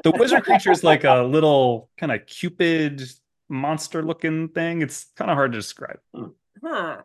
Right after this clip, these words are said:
Speaker 2: Okay. Well, definitely gonna be checking, checking that out. And again, I, I'm with you on Sign of Affection. I've been watching it religiously. Like, he makes fun of me for it. I'm like, "I love it. It's such a sweet story." So I might join your wife and read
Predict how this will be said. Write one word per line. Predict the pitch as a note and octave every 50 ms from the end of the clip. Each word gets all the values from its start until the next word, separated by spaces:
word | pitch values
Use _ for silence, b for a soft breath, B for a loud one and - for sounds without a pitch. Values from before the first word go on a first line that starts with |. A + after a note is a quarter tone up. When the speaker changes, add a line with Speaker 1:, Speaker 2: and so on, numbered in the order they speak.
| - E3+
Speaker 2:
Okay. | G#3+ A3 - F#3 C#3+ C#3 D3 D#3 E3
Well, | G#3 A3+ A3
definitely | A#3 A3+ A#3 A#3 C4 B3
gonna | A#3+ A3
be | G3+ F#3+
checking, | F#3+ - G#3 F#3+ F#3 F3+ E3+ E3+ E3+ E3+ D#3+
checking | - - G3 F#3+ G3 F#3+
that | F3+ F3 D3 -
out. | C#3+ D3+ D3+
And | D3+ F3
again, | F3+ G#3 G3
I, | D3 D#3 G3+ F#3 - _ b b b -
I'm | A#3 B3
with | A#3 A3+ - A#3+
you | G#3+ G#3
on | G3+
Sign | F#3+ G3 F3+ F3+ F3+
of | F3
Affection. | F3 - E3 - - F#3 F3 E3 E3 E3+ E3 -
I've | - E3 E3 E3 D#3+
been | F#3 E3+ E3
watching | E3 D#3 D3+ - D#3+ D3+
it | D3+ C#3 - _ _ _ -
religiously. | D#3+ D#3+ D#3+ D#3+ D#3+ D#3+ E3 - F3 F3 E3 E3
Like, | E3+ D#3
he | E3 F#3+
makes | E3+ E3 D#3+ - -
fun | - D#3+ D#3
of |
me | E3 E3+
for | E3+ E3+ E3+ E3 E3
it. | E3 E3
I'm | E3 F3
like, | E3+ E3+ E3+ F3
"I | F3 F3+ F#3 F#3+ G3 G#3 G#3+ A3 A3 G#3
love | G#3 F#3+ F3+ D#3+
it. | E3 E3
It's | D#3 -
such | E3+ F3
a | F3+
sweet | - - F#3+ F3 -
story." | - - E3+ D#3+ D#3 D3+ D3+
So | D3 - F3+ E3 D#3+
I | - F3+ G3+
might | G3+ G3+ G3 G3 G#3 A3 G#3+ - _
join | F#3+ G#3 G3 F#3+ G3+
your | G3+ G3 F#3
wife | F3+ E3+ E3+ F#3 F#3 - F3+
and | F3 E3+ E3
read | E3+ E3 E3+ E3+